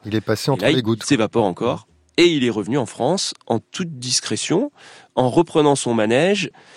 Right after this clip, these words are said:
Speaker 2: manège dont moi j'ai eu la, la connaissance, euh, en deux mille vingt et un. Et là encore, on
Speaker 1: Et
Speaker 2: se
Speaker 1: vous n'avez
Speaker 2: dit,
Speaker 1: rien
Speaker 2: mais
Speaker 1: dit à ce
Speaker 2: pourquoi ?
Speaker 1: moment-là, vous n'avez pas écrit à ce moment-là.
Speaker 2: Exactement, on n'a rien écrit en, en se concertant avec, euh, des victimes qui voulaient le voir, euh, tomber.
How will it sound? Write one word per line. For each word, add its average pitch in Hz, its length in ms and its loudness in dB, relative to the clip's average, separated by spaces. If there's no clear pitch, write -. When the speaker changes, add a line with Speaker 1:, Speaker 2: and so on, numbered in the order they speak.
Speaker 2:
manège 120 440 2
dont 107 120 -2
moi 123 160 2
j'ai 107 160 -2
eu 107 140 0
la, 85 280 -2
la 87 180 -4
connaissance, 104 680 -2
euh, 82 280 -6
en 110 100 2
deux 107 140 0
mille 101 160 -2
vingt 92 200 -4
et 90 80 -2
un. 147 200 0
Et 107 140 4
là 127 120 4
encore, 135 520 2
on 95 100 -6
Speaker 1:
Et 165 40 -6
Speaker 2:
se 131 100 4
Speaker 1:
vous 147 140 2
n'avez 147 260 4
Speaker 2:
dit, 151 40 0
Speaker 1:
rien 143 140 2
Speaker 2:
mais 131 60 -4
Speaker 1:
dit 156 120 2
à 131 60 6
ce - 80 -8
Speaker 2:
pourquoi ? 117 220 0
Speaker 1:
moment-là, 113 260 2
vous 107 140 -6
n'avez 107 200 0
pas 147 180 2
écrit 143 260 -2
à 123 80 0
ce - 120 -10
moment-là. 95 380 -8
Speaker 2:
Exactement, 113 440 -2
on 117 100 2
n'a 131 80 2
rien 156 180 2
écrit 175 520 0
en, - 180 2
en - 80 2
se - 140 -4
concertant 135 640 2
avec, 104 360 0
euh, 98 200 0
des 92 140 0
victimes 202 420 2
qui 123 100 -4
voulaient 104 220 0
le 101 80 2
voir, 95 340 0
euh, 87 220 -2
tomber. 127 420 2